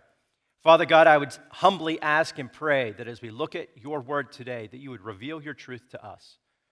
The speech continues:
Lord, that we would be filled with your Holy Spirit. Father God, I thank you, I praise you. In Jesus' name, amen. So we're gonna look first at Luke twenty-four,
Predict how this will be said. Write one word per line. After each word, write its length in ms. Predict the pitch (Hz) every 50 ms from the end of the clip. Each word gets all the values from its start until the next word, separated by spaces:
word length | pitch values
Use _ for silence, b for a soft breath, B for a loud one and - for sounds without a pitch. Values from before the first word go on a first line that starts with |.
| _ _ _ _ _ _ _ _ _
Lord, 240 | 120 135 147 143 -
that 80 | 147 131
we 120 | 135 131
would 140 | 123 131 110
be 120 | 113 101
filled 480 | 98 _ _ 143 139 139 139 127 123 107
with 160 | 120 113 -
your 100 | 110 104
Holy 280 | - 120 123 110 117 110
Spirit. 400 | - - _ - 85 85 87 _ _ _ _ _ _ _ _ _ _ _ _ _ _ _ _ _
Father 200 | _ 135 127 120
God, 200 | 117 131 127 117
I 80 | 107 104
thank 420 | 104 _ - 143 139 139 135 _
you, 180 | 147 135 131 123 _ _
I 100 | 110 120
praise 380 | - _ - 120 104 98 90 80
you. 160 | 90 87 80 82 _ _ _ _ _ _ _ _ _ _ _ _ _ _ _ _ _
In 140 | 147 135 120
Jesus' 420 | - 131 127 - - 127 - -
name, 280 | 135 127 117 98 92 85 _ _ _ _ _ _ _ _ _ _ _ _
amen. 440 | 110 101 92 95 123 131 123 98 87 82 _ _ _ _ _ _ _ _ _ _ _ _ _ _ _ _ b b b b b b b b b _
So 160 | - - 180
we're 100 | 165 180
gonna 180 | 196 202 196
look 260 | 196 196 214 233 226 -
first 380 | - - 220 233 233 - -
at 140 | 185 - -
Luke 360 | 165 170 233 285 - - _
twenty-four, 1000 | - - - 220 214 202 180 147 - - - 226 240 247 247 254 247 240 226